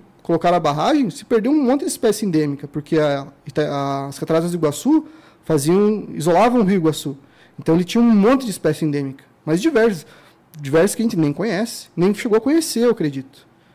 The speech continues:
Né? De espécie de lambari, de peixes pequenos, não tinham peixes grandes. Né? O maior acho que era o monjolo, que era um bagre que chegava aos quinze,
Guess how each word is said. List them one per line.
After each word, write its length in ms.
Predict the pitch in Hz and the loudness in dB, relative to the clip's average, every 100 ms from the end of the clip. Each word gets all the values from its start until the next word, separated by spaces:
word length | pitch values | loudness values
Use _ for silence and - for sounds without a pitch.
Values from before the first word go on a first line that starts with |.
| _ - | _ -6
Né? 180 | 147 139 | -4 -4
De 60 | |
espécie 260 | - 151 147 | -4 -4 -2
de 80 | 156 | -2
lambari, 720 | 151 143 147 139 196 240 202 | 0 0 -4 -2 0 2 0
de 100 | 147 | -2
peixes 240 | 151 147 | -6 -6
pequenos, 360 | - 277 269 151 | -8 -2 -2 0
não 200 | 156 185 | 0 0
tinham 300 | 185 196 214 | -2 -2 -2
peixes 300 | 220 226 247 | -2 -6 -6
grandes. 460 | 214 190 175 - - _ _ _ - | -2 0 0 -6 -20 _ _ _ -6
Né? 120 | 139 | -2
O 40 | |
maior 360 | 147 147 156 190 | 2 2 4 2
acho 120 | 202 | 2
que 60 | 233 | 2
era 100 | 226 | 2
o 20 | |
monjolo, 580 | 226 226 180 151 233 269 | 4 4 2 4 2 0
que 100 | 180 | -2
era 80 | 180 | -2
um 100 | 160 | 0
bagre 360 | 151 196 233 | 0 0 -2
que 80 | - | -6
chegava 400 | - 180 196 202 | -6 -2 -2 -2
aos 160 | 196 - | -4 -4
quinze, 680 | - 180 226 226 214 180 | -8 -2 0 0 -2 -4